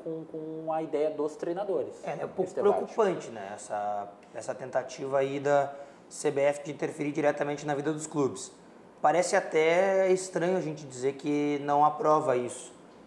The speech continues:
Speaker 2: É que, bem na verdade, a C B F tá se preocupando com uma coisa que não depende dela,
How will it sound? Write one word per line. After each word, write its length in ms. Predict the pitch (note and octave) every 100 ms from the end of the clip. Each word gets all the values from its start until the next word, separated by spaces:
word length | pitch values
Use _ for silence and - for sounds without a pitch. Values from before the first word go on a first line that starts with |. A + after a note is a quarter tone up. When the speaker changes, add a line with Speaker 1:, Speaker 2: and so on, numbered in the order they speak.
| - - -
Speaker 2:
É 60 |
que, 100 | -
bem 120 | C#3+
na 100 | F3+
verdade, 420 | F#3+ F#3+ C#3+ D3+ F3+
a 40 |
C 120 | -
B 120 | E3
F 120 | D#3+ D#3+
tá 120 | F3
se 100 | -
preocupando 520 | E3+ E3+ - D#3+ D#3
com 80 | F3+
uma 120 | F3
coisa 240 | E3+ D#3+
que 100 | -
não 120 | E3+ E3+
depende 400 | F3+ F3+ F3 F#3
dela, 440 | F3+ D#3 A#2